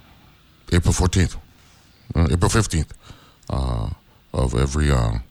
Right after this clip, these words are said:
uh, calendar year, except for the, the covid year when things were pushed back a little bit, uh, for obvious, uh, reasons. Yeah, so, um, we're looking at the, um, the overview, you know, and yes, um,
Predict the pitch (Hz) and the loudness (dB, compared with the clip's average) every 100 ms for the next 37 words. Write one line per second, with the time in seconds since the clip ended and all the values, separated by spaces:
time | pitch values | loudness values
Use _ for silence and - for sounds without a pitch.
0 | _ _ - - - _ _ _ _ - | _ _ -20 -20 -20 _ _ _ _ -8
1 | 65 58 55 - 67 67 67 65 62 58 | -6 -4 -6 -2 0 0 0 0 0 -2
2 | - 113 - 82 73 - 67 90 80 78 | 0 0 2 2 2 0 -2 0 2 2
3 | 78 78 76 78 73 69 67 62 69 65 | 2 2 0 0 -2 -2 -4 -4 -4 -2
4 | 58 60 64 - _ - - - - _ | -2 -2 -2 -4 _ -20 -20 -20 -20 _
5 | - 69 64 - 62 62 62 62 57 - | -2 0 0 0 -2 -2 0 -2 -2 -8
6 | - - - - - - - 85 64 65 | -14 -20 -20 -18 -10 -8 -4 -2 -2 -2
7 | 60 - - _ _ - - - - 90 | -4 -6 -18 _ _ -20 -20 -8 0 2
8 | 80 - 98 95 98 92 87 85 92 107 | 2 2 2 2 2 2 2 2 0 0
9 | 131 120 98 98 82 85 80 76 65 - | 2 2 2 0 2 2 2 0 -2 -6
10 | _ _ _ _ _ _ - - - _ | _ _ _ _ _ _ -20 -20 -20 _
11 | _ _ _ _ _ - 73 82 82 78 | _ _ _ _ _ -6 -2 2 2 2
12 | 85 95 78 76 85 82 78 73 95 98 | 0 0 0 0 2 2 0 0 0 0
13 | - 78 73 71 69 62 62 | -4 -4 -4 -2 -2 -2 -4